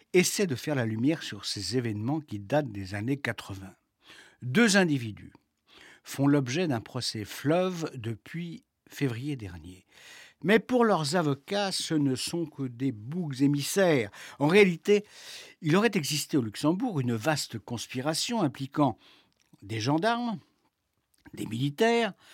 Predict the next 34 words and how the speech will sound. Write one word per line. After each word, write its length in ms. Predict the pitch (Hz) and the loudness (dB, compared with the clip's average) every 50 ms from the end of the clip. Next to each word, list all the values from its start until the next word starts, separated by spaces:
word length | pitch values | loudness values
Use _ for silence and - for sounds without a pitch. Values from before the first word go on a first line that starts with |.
| - - - - | -20 -20 -14 -4
les 240 | - 143 165 190 196 | 4 8 8 8 8
services 500 | 196 - - 190 160 147 143 131 - - | 8 6 2 2 2 2 0 0 0 0
secrets 540 | - 147 143 139 - - 226 220 - - _ - | 2 2 0 0 0 -2 -2 -2 -2 -6 _ 0
et 160 | - 156 208 190 | 0 2 2 2
des 320 | 147 135 117 104 95 139 | -2 -4 -4 -4 -2 -4
activistes 720 | 147 143 - - - 110 101 95 131 165 151 - - - 95 | -4 -4 -6 -18 -14 -12 -10 -10 -8 -8 -8 -10 -10 -12 -8
d'extrême 540 | 87 113 117 - - _ - 107 104 101 98 | -6 -6 -6 -6 -10 _ -10 -8 -6 -6 -8
droite. 520 | 101 98 - - - _ _ - - _ _ _ - - - - - - - - _ _ _ _ - | -6 -6 -6 -6 -6 _ _ -20 -20 _ _ _ -20 -20 -20 -20 -20 -20 -20 -20 _ _ _ _ -2
On 240 | 113 135 165 214 226 | 4 6 8 8 8
y 160 | 226 226 233 | 8 6 6
retrouve 460 | 202 226 226 - - - 247 220 208 | 4 4 2 2 0 -4 -4 -2 0
aussi 380 | 226 220 - - - 220 226 233 | 0 0 2 0 0 0 0 0
en 120 | 226 208 | 0 0
filigrane 760 | 190 - - 202 196 208 196 180 175 185 208 214 214 202 156 - | -2 -2 -2 -2 0 -2 -2 -2 -2 -4 -2 -2 -2 -2 -2 0
l'action 840 | 156 143 151 170 175 - - - - - - - 202 208 220 214 185 | 2 2 4 2 2 0 -2 -2 0 0 0 0 -2 -4 -4 -4 -4
des 180 | 156 139 139 135 | -2 -2 -2 -2
fameux 460 | - - - 135 135 143 156 165 151 | -4 -4 -4 -2 0 0 0 0 -2
réseaux 500 | 123 110 120 120 117 107 117 143 151 135 | -2 -4 -6 -6 -6 -2 0 0 -2 -2
clandestins 760 | - - 120 113 107 110 110 - - - - 135 - 113 - - 90 90 | -2 -6 -6 -6 -6 -6 -8 -10 -12 -8 -6 -6 -6 -6 -6 -10 -16 -16
Gladio 640 | 101 104 110 117 117 117 123 123 135 165 180 190 _ _ _ _ _ _ _ _ _ _ _ - | -12 -8 -6 -4 -4 -4 -4 0 0 -2 -2 -2 _ _ _ _ _ _ _ _ _ _ _ -14
ou 100 | 101 98 | -10 -8
Stay 280 | - - - 110 107 104 | -8 -6 -4 -2 -2 0
Behind, 600 | 110 131 165 185 190 208 202 190 165 160 143 - _ _ - - - - - _ - | 2 2 2 2 2 0 -2 -2 -2 -4 -6 -6 _ _ -20 -20 -20 -20 -20 _ -4
mis 400 | - 117 147 170 180 185 165 - - | 0 2 2 4 2 0 -2 -4 -4
en 160 | 120 123 110 | -4 -4 -4
place 400 | - 131 135 147 151 151 143 - | -2 0 2 2 2 2 0 0
dès 160 | 120 131 131 | 2 2 2
la 120 | 120 113 110 | 2 0 -6
fin 300 | - - - 151 156 147 | -6 -4 0 2 2 2
de 100 | 120 113 | 0 -2
la 140 | 104 104 98 | -6 -6 -4
Seconde 480 | - - - 139 127 110 107 101 92 | -4 -2 -2 -2 -2 -2 -6 -8 -6
Guerre 240 | 92 120 147 139 110 | 0 2 2 2 2
mondiale 720 | 107 104 110 117 127 123 131 156 165 170 175 180 180 170 | -2 -4 -4 -4 -4 -2 -2 0 0 0 0 -2 -2 -4